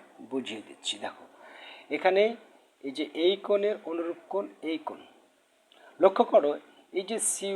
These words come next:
ওয়ান ডি, এই যে একটা রেখা, এই রেখার নিচে অনুরূপভাবে এই রেখারও নিচে এই কোণ রয়েছে। এবং দেখো এই ছেদকের বাম পাশে দুটোই অবস্থান করছে, ঠিক আছে? অর্থাৎ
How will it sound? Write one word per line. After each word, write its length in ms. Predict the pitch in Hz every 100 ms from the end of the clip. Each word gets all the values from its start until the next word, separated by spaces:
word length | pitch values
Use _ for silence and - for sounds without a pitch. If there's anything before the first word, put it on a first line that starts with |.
| 185
ওয়ান 260 | 185 185 185 185 131
ডি, 120 | 175 151 117 - _ _ _ _ -
এই 60 | 180
যে 60 | 196
একটা 200 | - 190
রেখা, 360 | 131 151 - 87 - _ _
এই 180 | 165 208
রেখার 420 | 202 196 - 202 220 - - _ _ _ _ -
নিচে 480 | 117 165 190 - 220 262 - _ _ _ _ _ -
অনুরূপভাবে 640 | 170 190 151 139 147 196 254 - -
এই 180 | 170 185 170
রেখারও 500 | 151 - 143 185 247 - _ _ _ _ _ _ -
নিচে 320 | 139 139 -
এই 120 | 123 104
কোণ 120 | 117 92
রয়েছে। 320 | - - - - - -
এবং 180 | 190 214 180
দেখো 300 | 151 175 - - - _ _ _ _ _ _ _ _ _
এই 120 | 151
ছেদকের 600 | 156 - 180 147 - 185 220 - -
বাম 340 | - 135 147 143
পাশে 340 | 135 123 147
দুটোই 380 | 123 117 147 196 - _ _ 120
অবস্থান 320 | 113 - -
করছে, 300 | - - - -
ঠিক 140 | 254 -
আছে? 200 | - - - - -
অর্থাৎ 360 | - 143 -